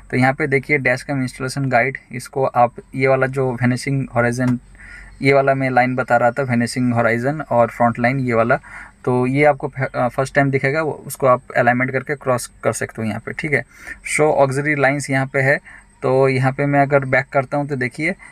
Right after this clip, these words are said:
ये चीज़ आ गई है, ठीक है। तो ये basically alignment के लिए है, तो इसको मैं अभी ऑफ कर देता हूँ, इसका काम हो चुका है। अब आते हैं next H point two six five encoding। ये भी अगर आपका phone supported है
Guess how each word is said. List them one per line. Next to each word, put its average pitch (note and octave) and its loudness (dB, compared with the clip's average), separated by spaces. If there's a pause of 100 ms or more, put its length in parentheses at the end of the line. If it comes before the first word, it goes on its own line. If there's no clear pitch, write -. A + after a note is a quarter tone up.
(180)
ये B2+ 2
चीज़ B2+ -2
आ A#2 4
गई A#2 -4
है, A2 -4
ठीक D#3 -8
है। C3 0
तो - -4
ये C#3 0
basically D3 -2
alignment C3 2
के C3 -4
लिए A2 -2
है, G#2+ -10 (340)
तो C3 -4
इसको C3+ -2
मैं C#3 0
अभी C#3 2
ऑफ B2+ 4
कर C#3 4
देता C3+ 0
हूँ, E3+ -2 (680)
इसका - -6
काम B2+ 2
हो B2 2
चुका C3+ -2
है। C#3+ 2
अब C#3+ 4
आते C#3+ 4
हैं D3+ 0
next C#3 -2 (360)
H D3 0
point C#3+ 0
two D3+ -4
six C3+ -6
five C#3 0
encoding। B2 0 (340)
ये D3+ 4
भी D3 0
अगर C#3+ 4
आपका C#3+ 0
phone D3 0
supported C#3+ 0
है A#2+ -2